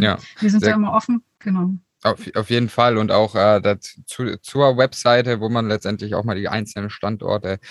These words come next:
Speaker 1: das kommt natürlich in die Shownotes. Deswegen schaut dort
Speaker 2: Cool.
Speaker 1: auf jeden Fall mal vorbei, wenn, wenn ihr da Interesse habt. Mega gut. We-,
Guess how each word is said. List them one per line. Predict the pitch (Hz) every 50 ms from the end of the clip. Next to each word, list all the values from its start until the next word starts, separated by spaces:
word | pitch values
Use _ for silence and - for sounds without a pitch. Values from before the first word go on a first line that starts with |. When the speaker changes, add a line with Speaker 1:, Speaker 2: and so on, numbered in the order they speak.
| - - -
Speaker 1:
das | - - -
kommt | - 104 92 90
natürlich | 98 90 - - 101 95 98
in | 95
die | 92 90
Shownotes. | - - 95 98 95 92 95 - -
Deswegen | - - - 107 107 104 107
schaut | - 120 120
dort | 131 131 127
Speaker 2:
Cool. | 120
Speaker 1:
auf | 123 107
jeden | 131 131 143 135
Fall | - 139 131
mal | 131 127 123
vorbei, | - 127 117 - 120 120 127 135 120 113
wenn, | 117 110 117 113 -
wenn | 113 120 117
ihr | 113 107
da | 110 107 107
Interesse | 110 113 101 104 120 - - 123
habt. | 127 151 - _ _ - - - - - 120
Mega | - 123 117 117 117 117
gut. | 113 127 143 - - - - - - - _ _
We-, | - - 139 143